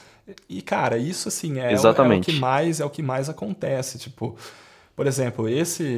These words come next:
Speaker 1: esse método que a gente publicou, na verdade, ele é um, digamos assim, ele usa uma estratégia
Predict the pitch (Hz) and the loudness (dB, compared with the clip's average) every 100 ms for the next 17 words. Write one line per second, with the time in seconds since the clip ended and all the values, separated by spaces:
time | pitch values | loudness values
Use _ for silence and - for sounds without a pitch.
0 | 113 - - 156 123 120 120 117 113 117 | -2 -4 -8 -6 -4 -4 -6 -10 -8 -6
1 | 113 110 110 110 113 127 110 - 165 190 | -4 -6 -8 -8 -10 -10 -10 -4 -2 -4
2 | - - _ _ _ - 127 139 123 113 | -8 -20 _ _ _ -10 -6 -4 -2 0
3 | 143 190 139 117 113 127 131 131 123 123 | 0 0 -2 -2 -2 -2 -4 -2 0 0
4 | 123 123 120 117 113 110 104 113 - _ | 0 -4 -6 -6 -8 -8 -10 -14 -20 _
5 | _ _ _ - 120 123 127 127 - 120 | _ _ _ -18 -8 -6 -4 -6 -6 -6
6 | 104 107 - _ _ _ _ _ _ - | -8 -10 -20 _ _ _ _ _ _ -8
7 | 117 120 127 - 180 240 - 117 120 131 | -6 -4 -6 -4 -2 -2 0 0 0 -2
8 | - 147 127 - 135 165 196 233 220 | -4 -2 -4 -2 0 0 0 -4 -6